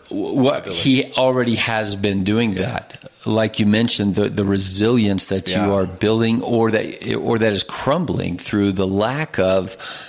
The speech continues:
Speaker 1: that muscle memory and those muscle pull-up or mind pull-ups, so to speak,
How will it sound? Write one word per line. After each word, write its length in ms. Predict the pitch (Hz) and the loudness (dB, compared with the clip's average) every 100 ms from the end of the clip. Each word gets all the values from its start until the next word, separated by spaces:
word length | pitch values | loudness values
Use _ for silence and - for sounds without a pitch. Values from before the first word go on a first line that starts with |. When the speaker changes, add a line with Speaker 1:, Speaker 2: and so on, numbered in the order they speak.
| - | -14
Speaker 1:
that 360 | - 98 95 - | -4 -2 -2 -2
muscle 320 | 98 98 92 | -2 0 2
memory 440 | 92 101 104 101 101 | 2 2 2 2 2
and 140 | 95 | 2
those 180 | 92 92 | 0 0
muscle 480 | 98 98 - 95 95 | 0 2 2 0 0
pull-up 540 | - 101 98 95 - | -2 0 2 0 0
or 100 | 95 | 0
mind 640 | 92 92 95 101 101 98 - - | 2 2 2 0 0 -2 -4 -10
pull-ups, 460 | - 113 107 92 | -4 0 0 0
so 160 | - 98 | 0 0
to 80 | 90 | 0
speak, 520 | - - 127 110 - | -2 0 2 0 -4